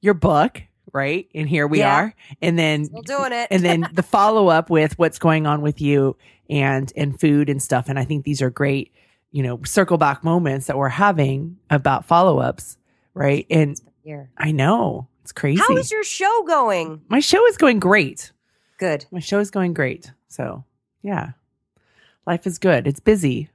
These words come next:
Speaker 1: <laughs> It's very busy, but
Speaker 2: Yeah.
Speaker 1: it's good.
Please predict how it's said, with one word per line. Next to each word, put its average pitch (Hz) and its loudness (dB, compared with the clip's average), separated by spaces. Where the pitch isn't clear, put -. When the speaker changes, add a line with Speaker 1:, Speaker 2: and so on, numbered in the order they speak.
Speaker 1:
<laughs> - -8
It's - 0
very 139 -6
busy, 143 -12
but 240 2
Speaker 2:
Yeah. 240 2
Speaker 1:
it's - -4
good. 311 0